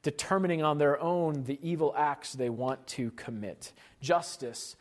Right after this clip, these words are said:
has nothing to do with it. And so then in verses three through five, David begins to describe them in a number of metaphors. First, he talks about how they're like a child who from birth has been a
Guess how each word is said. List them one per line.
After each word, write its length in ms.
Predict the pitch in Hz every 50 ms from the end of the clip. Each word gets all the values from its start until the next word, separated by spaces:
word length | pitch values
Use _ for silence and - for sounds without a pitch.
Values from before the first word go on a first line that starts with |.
| - _ -
has 200 | - 127 98 120
nothing 540 | 131 147 151 147 - - 113 104 101 98 95
to 80 | - 110
do 180 | 104 104 110
with 200 | 113 101 - -
it. 240 | 85 85 - _ - _ _ _ _ _ _ _ _ _ _ _ _ _ _ _ _ _ _ _ _ _ _ _ _ _ _ _ - - - - - -
And 100 | 226 -
so 160 | - 262 247
then 160 | 254 262 262
in 120 | 262 247
verses 420 | 214 233 247 247 - 233 190 - -
three 260 | - 214 233 247 254
through 200 | - - 226 208
five, 560 | - - - 208 202 214 226 226 214 180 143
David 280 | 190 190 214 233 226 175
begins 320 | 190 175 196 214 208 -
to 100 | - 196
describe 540 | 185 175 - - - - 196 208 233 226 185
them 220 | 202 196 185 175 -
in 220 | - 185 185 180 160 - - - - - 185
a 40 |
number 280 | 185 202 220 233 220 208
of 160 | 165 180 170
metaphors. 460 | 180 190 202 202 - - 175 165 156
First, 260 | - - 220 220 214 220
he 80 | 196
talks 400 | - - - 208 214 214 - -
about 220 | 185 175 165 156 156
how 320 | - - 185 180 170 151 - - - - - -
they're 180 | 175 180 185 180
like 200 | 180 190 190 -
a 80 | 185
child 680 | 185 - - - 214 220 226 220 214 202 175 160 151 139
who 220 | - - 190 180 - - - -
from 500 | - - - - 262 294 311 233 - 240
birth 640 | 190 262 285 294 262 190 156 - - - - - - - -
has 300 | - 208 190 170 143 143
been 400 | 139 196 208 208 202 190 190 190
a 380 | - 175 175 170 170 165 160 151